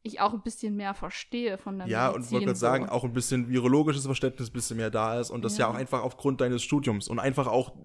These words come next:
Speaker 2: ne, man weiß halt irgendwann, irgendwie, wenn man das studiert, okay, das, so gewisse, wie funktionieren gewisse Vorgänge, wo docken Viren an, was machen die und so weiter und so fort.
Speaker 1: Also ich habe so viele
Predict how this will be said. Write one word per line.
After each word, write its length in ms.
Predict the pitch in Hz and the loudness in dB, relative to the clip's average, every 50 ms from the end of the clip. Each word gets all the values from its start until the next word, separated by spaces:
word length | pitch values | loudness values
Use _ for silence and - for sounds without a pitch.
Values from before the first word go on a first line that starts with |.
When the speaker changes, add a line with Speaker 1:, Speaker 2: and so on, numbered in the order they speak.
| 78 | -8
Speaker 2:
ne, 180 | 104 135 147 156 | -2 0 0 2
man 200 | 147 139 135 131 | 4 2 4 4
weiß 280 | 127 135 160 165 - 156 | 6 6 6 4 4 4
halt 160 | 147 135 - | 4 6 6
irgendwann, 520 | - 147 139 139 139 131 131 131 135 131 - | 4 4 4 4 4 6 6 6 6 4 4
irgendwie, 440 | 123 135 127 127 123 123 135 135 | 2 2 2 2 0 0 0 2
wenn 120 | 123 127 123 | 4 4 4
man 100 | 127 123 | 4 4
das 140 | 120 120 - | 2 0 -2
studiert, 440 | - - 117 113 120 127 120 - - | -2 -4 -4 2 4 4 4 4 0
okay, 340 | - - - 131 123 113 - | -6 -4 -2 0 0 0 0
das, 180 | - 113 - - - | -2 -4 -6 -6 -8
so 200 | - - - 117 - - - _ - - - - - - - - - - | -12 -12 -10 -10 -12 -12 -18 _ -20 -20 -20 -20 -20 -20 -20 -18 -6 -2
gewisse, 460 | - 131 123 143 139 - 143 135 123 | 0 4 4 4 4 4 4 2 4
wie 120 | 135 147 | 2 2
funktionieren 400 | 143 147 147 127 131 131 135 135 | 2 0 -2 0 0 0 0 2
gewisse 280 | 127 131 127 127 - 123 | 2 2 2 0 0 -2
Vorgänge, 500 | - - 139 127 127 123 127 131 123 120 | 2 4 4 4 4 2 2 0 0 0
wo 140 | 120 123 127 | 2 0 0
docken 340 | 120 131 123 - 127 120 113 | 2 0 -2 -2 -2 -4 0
Viren 220 | 120 123 120 113 | 0 0 0 0
an, 240 | 107 117 123 120 113 | 0 -2 -2 -2 -2
was 160 | 117 113 - | -2 -2 -2
machen 260 | 123 117 120 131 123 | -2 -2 -2 -2 -4
die 140 | 113 117 110 | -6 -6 -6
und 100 | 117 120 | -6 -4
so 120 | 113 113 110 | -4 -2 -2
weiter 240 | 107 107 110 - 110 | 0 -2 -2 -2 -4
und 80 | 107 | -6
so 80 | 101 104 | -8 -8
fort. 260 | - - 104 - - - - - - - - - - | -6 -6 -8 -8 -10 -14 -20 -18 -18 -18 -14 -10 -8
Speaker 1:
Also 200 | 240 226 - - | -8 -8 -8 -10
ich 260 | 196 - - 220 - 254 | -10 -10 -12 -12 -8 -8
habe 140 | 226 214 - | -8 -8 -10
so 300 | - - - - 247 285 311 | -14 -14 -8 -6 -4 -4 -6
viele 580 | - - - 269 269 262 262 277 285 285 277 | -8 -8 -6 -4 -4 -2 -2 -2 -2 -2 -4